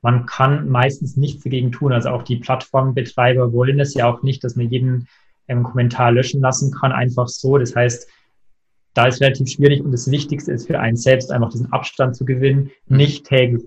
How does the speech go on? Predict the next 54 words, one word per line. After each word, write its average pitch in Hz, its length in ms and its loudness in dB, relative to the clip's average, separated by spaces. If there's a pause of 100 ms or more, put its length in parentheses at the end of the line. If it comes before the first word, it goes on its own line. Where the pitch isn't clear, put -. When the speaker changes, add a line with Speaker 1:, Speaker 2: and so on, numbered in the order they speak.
Speaker 1:
nicht 143 120 -8
stündlich 131 380 0
darin 127 280 0
zu 131 140 -6
checken, 139 380 -2
wa-, 123 220 0
was 120 180 -2
haben 131 120 -2
wir 123 60 0
jetzt 123 180 0
für - 80 -4
neue 127 240 0
Bewertungen, 123 520 0
was 120 180 -2
ist - 140 -14
jetzt 127 180 -4
für 139 100 -4
ein 131 80 -2
Kommentar 127 420 -4
gepostet 127 500 -6
worden, 127 320 -2 (520)
weil 120 340 2
es 135 100 -4
auch - 240 -2
gar 127 140 0
nichts 131 260 -4
bringt 139 280 0
und 127 140 -2
weil 120 200 4
die, 131 340 -2 (200)
auch 135 200 -4
die 123 340 -2
Handhabe, 135 440 0
die 127 100 -2
man 131 120 0
selbst - 320 0
da 123 100 0
hat, 131 200 0
im 131 140 -4
ersten 120 300 -4
Moment 120 280 0
viel 123 200 -6
zu 117 140 -10
klein 110 380 -6
ist. - 240 -18 (320)
Das 117 120 -6
heißt, 120 260 0
dieser 123 180 -2
Abstand 135 360 -2
zu 135 80 -2
gewinnen 127 240 0
ist - 140 -10
einfach 123 260 -2
für 135 160 -2